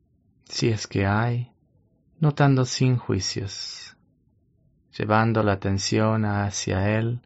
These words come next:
con la inspiración y soltando, dejándolo ir, entregándolo a la tierra con la expiración, con amabilidad,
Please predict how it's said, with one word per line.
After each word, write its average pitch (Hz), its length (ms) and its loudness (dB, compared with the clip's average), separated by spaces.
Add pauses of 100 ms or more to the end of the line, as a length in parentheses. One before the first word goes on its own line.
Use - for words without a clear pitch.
(500)
con 127 240 2
la 123 160 4
inspiración 101 1040 -2 (3000)
y 120 320 2
soltando, 104 1040 0 (1120)
dejándolo 123 680 0
ir, 95 240 -2 (920)
entregándolo 120 1000 2
a 110 40 2
la 104 140 0
tierra 110 540 0
con 98 220 -4
la 95 220 0
expiración, 98 920 -4 (2000)
con 156 260 0
amabilidad, 110 960 0